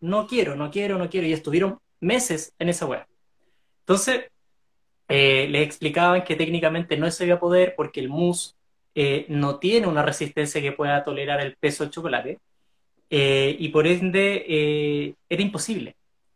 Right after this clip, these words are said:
Entonces, resignados, <clears throat> Soprole, por lo tanto, dice, "Ya, ¿sabéis qué? Si no se puede, saquémoslo al mercado,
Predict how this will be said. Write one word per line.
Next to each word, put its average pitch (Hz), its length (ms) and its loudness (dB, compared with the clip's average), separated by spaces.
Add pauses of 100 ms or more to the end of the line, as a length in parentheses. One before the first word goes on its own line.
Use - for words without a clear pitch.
(200)
Entonces, 180 440 0
resignados, 208 800 0 (400)
<clears throat> 143 340 -6
Soprole, 185 500 0
por 180 140 -4
lo 185 100 0
tanto, 233 480 -4
dice, 196 480 -4
"Ya, 139 280 -6 (200)
¿sabéis 139 260 -6
qué? 208 320 0 (400)
Si - 160 -10
no 165 120 0
se 180 160 0
puede, 226 500 2 (1300)
saquémoslo 156 460 0
al 117 80 -4
mercado, - 340 -12